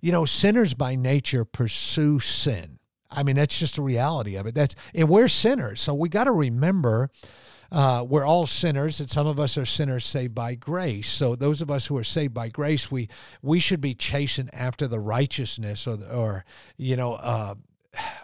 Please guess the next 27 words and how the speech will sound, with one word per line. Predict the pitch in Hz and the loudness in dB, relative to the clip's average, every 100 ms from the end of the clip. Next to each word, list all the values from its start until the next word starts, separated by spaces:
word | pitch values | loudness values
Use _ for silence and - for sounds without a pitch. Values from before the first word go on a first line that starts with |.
| _ _ _ _ _ _ 147 | _ _ _ _ _ _ -8
you | 147 | -4
know, | 135 | -2
we, | 139 | -2
we | 139 151 | -2 -2
have | 127 170 | 0 0
a | 139 | 0
better | 113 135 135 | 0 0 0
destiny. | 117 104 123 143 - 117 107 104 | 0 0 0 0 -4 -6 -6 -6
We | 113 | -8
have | 104 143 147 | -6 -4 -4
a | 110 | -6
God | 98 123 123 135 | -6 -4 -2 -2
that | 123 | -4
can | - | -6
help | 113 120 120 | -6 -6 -6
us | 110 | -6
out. | 127 | -6
We | 113 120 | -6 -8
have | 120 | -8
the | 104 | -12
Holy | - - 170 156 | -10 -6 -4 -4
Spirit | - - 135 127 | -6 -6 -4 -4
of | 104 | -6
God | 110 110 131 | -6 -4 -4
within | 117 117 110 | -6 -6 -6
our | 104 | -10
hearts. | - 165 160 104 101 - | -8 0 2 0 -4 -12